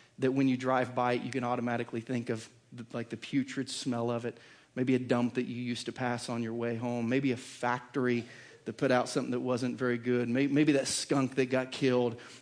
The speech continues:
on your road. Like, maybe driving, um, down through the stockyards of western Kansas on a hot, windy day. Like, you can picture in your mind things that don't smell good, right? Well, my last year of high school and my first year of college,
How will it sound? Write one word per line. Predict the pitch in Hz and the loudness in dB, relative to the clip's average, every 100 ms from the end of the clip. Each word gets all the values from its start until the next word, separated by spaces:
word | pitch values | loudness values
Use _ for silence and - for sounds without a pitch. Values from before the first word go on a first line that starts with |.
| - | 0
on | 139 | 4
your | 127 | 4
road. | 123 127 127 127 | 4 4 4 4
Like, | 131 123 - - | 2 2 -4 -6
maybe | 127 143 143 | 4 4 6
driving, | 127 139 139 135 135 120 - - | 4 4 6 6 4 2 -2 -6
um, | 123 120 113 104 | -2 0 0 -2
down | - 135 131 127 | 2 4 2 2
through | 143 | 2
the | 131 | 2
stockyards | 123 - 120 - 127 123 120 | 0 -2 -2 0 2 2 0
of | 120 | 0
western | 123 - 120 | -2 -2 -4
Kansas | - 135 123 123 120 | 0 0 0 0 -4
on | 127 | -4
a | 120 | -6
hot, | - - 131 127 - | -8 -4 -2 -2 -4
windy | 127 123 120 | 0 2 2
day. | 120 117 | 2 2
Like, | 120 117 | 0 -2
you | 214 | 0
can | 190 127 - - _ - | 2 0 -4 -20 _ -4
picture | 185 - - 147 | -4 -2 -2 0
in | 127 | 2
your | 120 | 2
mind | 117 117 120 117 110 - - - - | 0 0 0 -2 -6 -12 -20 -20 -2
things | 139 131 117 | 2 4 2
that | 117 120 | -2 -2
don't | 123 117 | -4 -4
smell | - - 123 110 104 | -8 -4 -2 -2 -4
good, | 120 107 104 | -4 -6 -2
right? | 117 127 | 0 2
Well, | 147 139 - - | 2 0 -4 -14
my | - 170 165 165 | -8 -4 0 4
last | 165 190 233 - | 4 4 2 0
year | 202 190 | 2 2
of | - | 2
high | 170 | -2
school | 160 - 139 131 127 - | -2 0 0 0 -4 0
and | 143 | 0
my | 123 | 0
first | 170 151 151 | -2 -4 -2
year | |
of | 135 | -4
college, | 131 135 131 123 - | -2 -2 -2 -4 -8